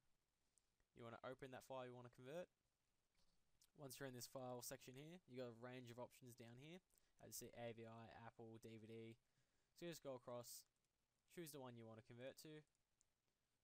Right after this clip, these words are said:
So I'm just gonna convert to Apple. At the moment, they don't have, um,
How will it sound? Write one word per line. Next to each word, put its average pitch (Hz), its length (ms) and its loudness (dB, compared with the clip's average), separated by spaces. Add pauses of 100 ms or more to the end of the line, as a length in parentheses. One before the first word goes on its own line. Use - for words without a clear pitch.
(100)
So - 80 -8
I'm 117 80 -6
just 117 80 -8
gonna 113 160 -6
convert 110 400 -2
to 110 240 -4 (240)
Apple. 190 320 0 (1700)
At 151 160 2
the 165 80 -2
moment, 147 320 2
they 131 80 6
don't 131 320 2
have, 120 240 2 (160)
um, 113 640 0